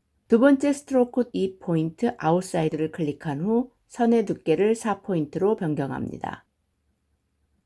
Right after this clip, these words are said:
세 번째 스트로크 이 포인트 아웃사이드를 클릭한 후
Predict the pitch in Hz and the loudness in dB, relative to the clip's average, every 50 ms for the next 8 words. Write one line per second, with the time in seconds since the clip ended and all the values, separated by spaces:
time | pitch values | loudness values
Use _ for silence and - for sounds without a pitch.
0 | _ _ _ _ _ - - 277 262 277 269 262 247 - 262 254 262 254 - - | _ _ _ _ _ 2 4 4 6 6 4 2 2 2 2 2 2 0 -4 -4
1 | - 247 240 233 233 - 240 233 - 180 185 190 190 - - - 175 165 160 165 | 0 2 2 2 0 0 -2 -2 0 0 -4 -4 -4 -6 -6 -2 0 0 0 -2
2 | 160 - - 233 - - - 156 160 175 185 - - 180 160 160 156 - 151 160 | -2 -2 -2 -2 -2 -2 0 2 2 2 0 0 -2 -2 -2 -2 -2 -2 -4 -6
3 | 160 - - 202 185 170 - - 156 135 147 175 170 143 147 165 | -6 -6 -6 -6 -6 -6 -6 -8 -8 -6 -4 -4 -4 -6 -6 -10